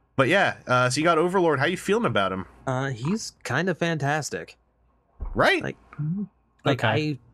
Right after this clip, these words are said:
Speaker 2: I, I skipped Sky Shadow specifically because, uh,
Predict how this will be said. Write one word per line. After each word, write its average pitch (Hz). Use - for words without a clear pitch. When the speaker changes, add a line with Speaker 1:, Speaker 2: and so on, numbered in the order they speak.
Speaker 2:
I, 131
I 135
skipped -
Sky 151
Shadow 107
specifically 127
because, 117
uh, 110